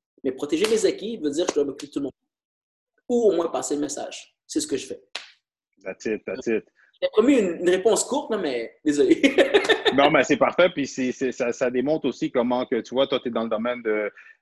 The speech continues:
Speaker 2: euh, la dentisterie, mais comment que l'immobilier aussi, il y a tellement de choses qui sont interreliées. Tu sais, les inspecteurs en bâtiment, arpenteurs, géomètres, les notaires, les courtiers, les banques,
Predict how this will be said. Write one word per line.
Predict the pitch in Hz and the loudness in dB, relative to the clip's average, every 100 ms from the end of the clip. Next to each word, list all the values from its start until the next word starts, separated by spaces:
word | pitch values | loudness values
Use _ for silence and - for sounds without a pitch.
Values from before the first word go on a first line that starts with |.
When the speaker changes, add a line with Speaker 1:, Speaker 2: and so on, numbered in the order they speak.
| 104 | 0
Speaker 2:
euh, | 101 101 | 2 4
la | 98 | 2
dentisterie, | 98 98 - - 107 101 143 151 _ _ | 2 -2 -4 -2 0 2 0 -2 _ _
mais | 95 104 | -4 -2
comment | - 107 127 | 0 0 0
que | - | 0
l'immobilier | 113 107 101 95 110 | -2 0 0 -2 0
aussi, | 120 101 135 135 | 0 0 -2 -2
il | 110 | -2
y | |
a | 92 | -4
tellement | - 131 131 120 | 0 2 2 0
de | |
choses | - 143 - | 0 -2 -2
qui | 107 | -4
sont | 117 107 | -4 -2
interreliées. | 113 107 123 110 113 104 113 127 123 | -4 0 0 2 2 0 -2 -4 -4
Tu | _ - | _ -4
sais, | 127 | 0
les | 107 | 0
inspecteurs | 113 - 104 123 | 0 -4 -2 0
en | 113 | 2
bâtiment, | 104 101 - 117 120 | 0 -2 -2 -2 0
arpenteurs, | 110 104 110 107 123 | -2 0 -2 0 0
géomètres, | 113 107 104 113 110 | 2 0 0 -4 -2
les | 120 | -2
notaires, | 117 107 - 120 120 | 0 -2 0 0 2
les | 113 | -2
courtiers, | - - - 123 120 | -6 -8 -4 -2 0
les | 113 123 | 0 0
banques, | 107 123 127 | 0 0 0